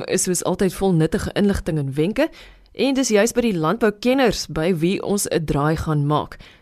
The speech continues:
Hierdie program word ook aan jou gebring deur die Wes-Kaapse Departement van Landbou. Ons bring jou ook graag op hoogte omtrent onlangse gebeure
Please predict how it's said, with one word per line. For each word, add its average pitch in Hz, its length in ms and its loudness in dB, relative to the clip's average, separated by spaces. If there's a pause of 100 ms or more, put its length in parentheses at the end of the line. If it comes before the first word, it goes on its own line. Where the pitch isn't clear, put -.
(180)
Hierdie 160 160 -2
program 175 480 0
word 160 280 -2
ook 170 120 -2
aan 165 80 0
jou 147 100 -2
gebring 180 340 2
deur 143 120 -4
die 139 100 -4
Wes-Kaapse 151 520 -4
Departement 143 640 -4
van 147 260 -8
Landbou. 139 480 -2 (540)
Ons 175 120 0
bring 220 220 4
jou 233 80 6
ook 233 120 4
graag 233 320 4
op 196 80 -2
hoogte 180 460 2
omtrent 180 460 0
onlangse 180 420 0
gebeure 170 500 2